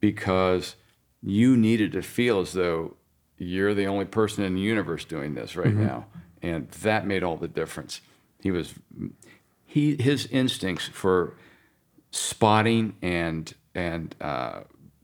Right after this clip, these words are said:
Speaker 1: making sure everything went right, we all got that from him.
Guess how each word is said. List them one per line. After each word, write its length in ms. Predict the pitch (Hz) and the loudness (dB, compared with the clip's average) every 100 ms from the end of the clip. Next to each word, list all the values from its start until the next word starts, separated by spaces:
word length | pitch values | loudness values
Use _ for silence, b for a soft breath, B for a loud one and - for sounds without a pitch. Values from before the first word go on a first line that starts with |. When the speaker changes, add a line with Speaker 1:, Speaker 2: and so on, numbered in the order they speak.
| _ | _
Speaker 1:
making 440 | - 101 107 107 101 | -6 0 2 2 0
sure 220 | - 101 | 2 2
everything 500 | 98 98 95 98 92 | 2 0 0 0 0
went 180 | 90 - | -2 -2
right, 340 | 92 90 87 - b b - | -2 -2 -4 -8 b b -2
we 140 | 117 | 2
all 200 | 117 107 | 4 2
got 300 | 90 87 80 | 2 0 -2
that 220 | 87 85 | -6 -6
from 180 | - 90 | -6 -6
him. 340 | 80 82 82 | -4 -6 -8